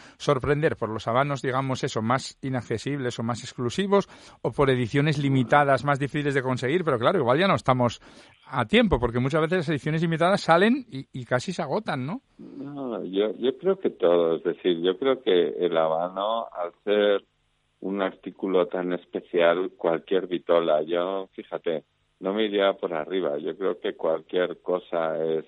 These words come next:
Speaker 2: eh, es bienvenida. Eh, yo qué sé, si son más caros, pues regalar algún tabaco en tubo en, en una, con una petaca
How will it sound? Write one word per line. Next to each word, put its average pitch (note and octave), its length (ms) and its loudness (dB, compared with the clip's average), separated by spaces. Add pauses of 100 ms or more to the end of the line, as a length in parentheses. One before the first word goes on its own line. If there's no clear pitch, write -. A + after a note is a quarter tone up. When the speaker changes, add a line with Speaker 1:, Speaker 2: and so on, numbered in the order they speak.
(100)
Speaker 2:
eh, D#2+ 380 -6 (260)
es F#2 200 -4
bienvenida. D#2 800 -2 (340)
Eh, A1 800 -12 (680)
yo A2 140 -8
qué F#2 220 -4 (120)
sé, F2 300 4 (100)
si F#2+ 200 -4
son G2 140 0
más G2+ 220 -2 (100)
caros, F#2+ 420 4 (400)
pues G2 160 0
regalar F2 460 2
algún F#2 340 -2
tabaco F2+ 460 0
en F2+ 140 -10
tubo F2+ 640 -2 (420)
en, F2 360 -8
en F2 240 -6
una, E2+ 840 -6 (300)
con E2+ 260 -4
una E2+ 220 -4
petaca F2 720 -4